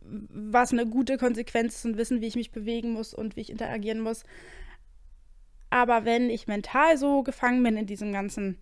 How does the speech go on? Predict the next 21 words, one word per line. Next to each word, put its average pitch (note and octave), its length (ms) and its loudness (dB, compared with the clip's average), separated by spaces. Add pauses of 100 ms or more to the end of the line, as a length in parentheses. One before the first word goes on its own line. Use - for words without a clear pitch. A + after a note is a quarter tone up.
Prozess G3+ 420 -4
und G3+ 80 -4
da G3+ 80 0
emotional A3 500 -2
immer G3+ 140 -2
so G3+ 80 -6
viel G#3 180 -8
mit G3 100 -6
reinbringe, G3 580 0 (1040)
dann A3 280 2
macht A3 200 -2
es D4 120 0
fürs A#3 160 -4
Pferd A#3 160 4
im A#3 80 2
Endeffekt A#3+ 440 -2
halt A3+ 100 -2
keinen G#3+ 220 2
Unterschied. - 500 -2 (460)
Ja, G#3+ 300 2
dann G#3+ 260 -2